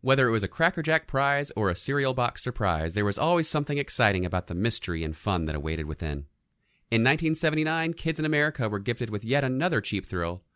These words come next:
when McDonald's introduced the Happy Meal. Not only did parents have an easy option for a menu selection at an affordable price, children left the Golden Arches with just a little bit of magic.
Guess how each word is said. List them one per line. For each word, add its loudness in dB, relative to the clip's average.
when 0
McDonald's 2
introduced -2
the 2
Happy 0
Meal. -2
Not 4
only 2
did 0
parents 2
have 2
an 0
easy 0
option 0
for -4
a -2
menu 0
selection -6
at -4
an -2
affordable -4
price, 2
children 2
left 2
the 0
Golden 2
Arches 2
with -6
just -2
a -2
little -2
bit 0
of -2
magic. -4